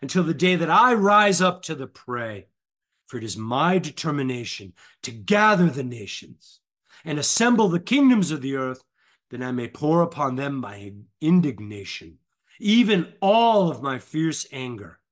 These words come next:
For all of the earth shall be devoured with the fire of my jealousy." The word for indignation in this text is zacham,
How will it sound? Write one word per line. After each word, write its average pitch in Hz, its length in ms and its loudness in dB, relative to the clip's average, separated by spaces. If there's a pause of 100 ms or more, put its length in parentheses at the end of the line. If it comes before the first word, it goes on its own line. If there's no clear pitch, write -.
(640)
For - 140 -16
all 175 260 4
of 175 100 2
the 170 140 4
earth 165 220 0
shall 131 200 -12
be 123 80 -8
devoured 160 640 4
with 135 160 -6
the 135 80 -18
fire 277 460 4
of 139 100 -8
my 135 160 -6
jealousy." 123 540 -10 (480)
The 131 80 -4
word 147 320 -2
for 151 80 -12
indignation 127 720 -4
in 113 80 -8
this 104 220 -12
text - 520 -12 (320)
is 120 160 -8
zacham, 147 920 0